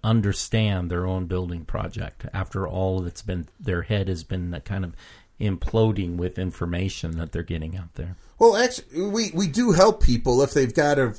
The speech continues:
Speaker 2: you know, they've got their friend, they've got someone else, they've got this, they've got a T V show.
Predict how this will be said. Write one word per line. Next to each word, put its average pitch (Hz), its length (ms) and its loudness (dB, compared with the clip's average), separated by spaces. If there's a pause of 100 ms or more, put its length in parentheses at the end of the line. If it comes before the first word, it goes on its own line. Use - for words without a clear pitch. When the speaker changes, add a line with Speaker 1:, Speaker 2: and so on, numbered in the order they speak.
Speaker 2:
you 135 100 0
know, 113 140 2
they've 120 200 2
got 123 220 -4
their 120 120 -2
friend, 117 460 -2
they've 110 140 -2
got 113 220 -2
someone 110 300 -2
else, 110 300 -2
they've 107 140 -2
got 107 220 -2
this, 110 240 0
they've 101 140 -2
got 107 160 -2
a 98 60 -6
T 110 240 -4
V 110 200 -2
show. 107 400 -2